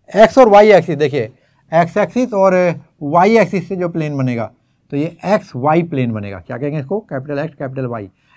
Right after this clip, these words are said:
एक्स वाई प्लेन। तो ये आपका एक्स वाई प्लेन हुआ। और, ए, फिर इसके बाद देखेंगे तो सेकंड पार्ट में उन्होंने पूछा है, "The coordinate of the point in एक्स वाई plane are of the form।"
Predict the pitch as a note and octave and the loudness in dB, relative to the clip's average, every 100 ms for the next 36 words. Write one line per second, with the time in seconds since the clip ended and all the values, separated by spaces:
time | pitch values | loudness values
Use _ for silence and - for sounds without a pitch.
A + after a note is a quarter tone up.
0 | - F#3+ - F#3+ D3+ C#3 A2 F#2 _ _ | -4 -4 0 -2 0 -4 -6 -8 _ _
1 | _ _ _ _ C#3 C3 C3 C3 C3 B2 | _ _ _ _ 4 8 10 10 8 4
2 | _ _ _ _ _ _ _ _ _ _ | _ _ _ _ _ _ _ _ _ _
3 | D3 D#3 C3 E3 C#3 F3 F3 F3 F3+ D#3+ | -2 0 2 0 0 -2 -2 -4 -2 -2
4 | B3 - _ _ _ _ _ _ _ _ | -2 -8 _ _ _ _ _ _ _ _
5 | _ _ - D3 C#3+ C#3 C#3 C3+ - F#3 | _ _ 0 4 6 6 6 4 2 2
6 | E3 F#3 F3 E3 D#3 E3 E3 E3+ D#3 C3+ | 4 8 8 8 4 4 6 6 6 4
7 | C3+ _ _ - D#3+ D#3+ D#3+ D3+ D3+ D3+ | -2 _ _ -4 -2 0 2 2 0 -6
8 | D3+ D3+ C#3 D3+ B2 G#2 _ _ _ _ | -6 -6 -2 0 0 -6 _ _ _ _
9 | _ _ _ - F#3+ G#3 A3+ A3+ D4 C4+ | _ _ _ -2 4 6 8 8 8 8
10 | A3+ A3 G#3+ G3+ E3 _ _ - G#3+ B3 | 8 10 10 8 6 _ _ 4 6 6
11 | A3+ G#3 E3+ G#3+ G3 G3+ G#3 F3+ F#3 F#3 | 6 6 6 6 6 4 6 6 6 4
12 | F3 D#3 | 4 2